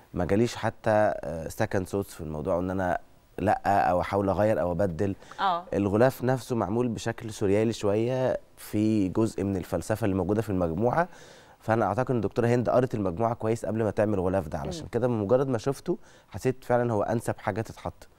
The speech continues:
Speaker 2: قبل ما تكون كاتب أكيد كنت زائر لمعرض القاهرة الدولي للكتاب.
Speaker 1: طبعًا.
Speaker 2: طبعًا.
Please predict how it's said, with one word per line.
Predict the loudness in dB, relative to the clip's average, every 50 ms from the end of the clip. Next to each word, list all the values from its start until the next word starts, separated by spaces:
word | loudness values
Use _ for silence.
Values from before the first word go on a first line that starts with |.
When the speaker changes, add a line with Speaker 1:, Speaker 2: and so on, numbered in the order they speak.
| _ _ _ _ -20 -20 -14 -6 0
Speaker 2:
قبل | 4 6 6 6
ما | 6 4
تكون | 2 0 0 0 2
كاتب | 2 2 0 0 2 0 -2 -2
أكيد | -4 -4 -6 -6 -6
كنت | -4 -4 -4 0 0
زائر | 0 2 2 0 0 0 -2 -4
لمعرض | -2 -2 -2 -2 -2 -4
القاهرة | -6 -8 -10 -8 -4 -2 -2
الدولي | 0 0 0 0 0 0 -2
للكتاب. | -2 -4 -6 -10 -4 -2 -2 0
Speaker 1:
طبعًا. | 0 -2 -4 -6 -4 0
Speaker 2:
طبعًا. | 0 0 0 0 -4